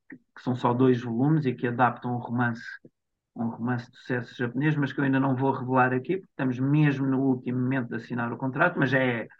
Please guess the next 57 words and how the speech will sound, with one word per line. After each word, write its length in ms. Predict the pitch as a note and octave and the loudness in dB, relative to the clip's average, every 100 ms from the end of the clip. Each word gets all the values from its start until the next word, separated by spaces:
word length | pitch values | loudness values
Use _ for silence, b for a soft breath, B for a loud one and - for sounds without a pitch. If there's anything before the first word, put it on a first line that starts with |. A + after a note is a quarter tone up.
| b b - | b b -8
já 100 | G#2 | -8
é 60 | |
praticamente 600 | - A#2 A#2 - A#2+ A#2 | -4 -4 -4 -4 -2 -2
garantido 560 | B2+ B2 A#2 B2+ A#2 - | 0 0 0 -2 -4 -6
que 140 | - | -12
vamos 200 | A2+ A2+ | -6 -6
ser 100 | - | -2
nós 220 | A#2 A2+ A#2 | -2 -2 -4
a 40 | |
editar 460 | A2 A#2 C3 D#3 - | -6 -4 0 0 0
para 80 | A#2+ | 0
o 60 | |
ano. 200 | B2+ E3 - B B B B - | 0 -2 -8 B B B B 0
E, 100 | G#3 | 0
portanto, 380 | - - F#3 G3+ | 0 2 2 4
temos 260 | A3+ G3+ F#3 | 0 0 2
montes 320 | F#3+ F#3+ - | 2 2 0
de 40 | |
mangá 300 | F#3+ F3+ F3+ | -2 4 4
para 100 | F#3 | 4
lançar 340 | F#3 F#3 F#3+ F#3+ | 2 2 2 2
para 100 | F#3+ | 2
o 80 | F#3 | 2
ano. 240 | G#3+ A#3+ | 0 -2
Temos 380 | F3 D3+ D3 - | -2 0 -2 2
para 200 | D3+ C#3+ | 6 6
aí, 380 | C#3+ D3 C#3 C3+ | 6 2 -2 -6
se 180 | - | -2
as 80 | D3 | 0
coisas 280 | E3 D#3 D#3 | 2 2 0
correrem 320 | - E3 D3+ | 0 2 2
como 140 | D3+ D3 | 0 -2
a 20 | |
gente 260 | D3 C#3+ - | -2 -4 0
quer 300 | D3 C#3+ C3+ | 4 4 4
e 40 | |
ao 140 | B2+ | 0
ritmo 320 | B2+ D3 C#3+ B2 | 0 -2 -4 -8
que 80 | |
a 40 | B2+ | -6
gente 260 | C3+ B2+ | -6 -8
quer, 280 | - F3 E3 | -2 0 0
temos 220 | E3 D#3 - | -2 -4 0
para 120 | D3 | 2
aí 160 | C#3+ | 2
quinze 320 | - E3 D#3 D3 | 4 4 4 4
mangás 400 | C#3 C#3 C#3+ - | 2 4 4 2
que 100 | C3 | -6
vamos 200 | C3+ B2+ | -4 -2
lançar 320 | B2 B2+ A#2+ | -4 0 -2
durante 300 | A#2 A2 A#2 | -2 -6 -8
o 40 | |
ano 140 | A2+ - | -10 -10
que 120 | - | -12
vem. 120 | - | -12
E, 60 | - | -10
portanto, 400 | - D3+ D#3 | -2 0 -2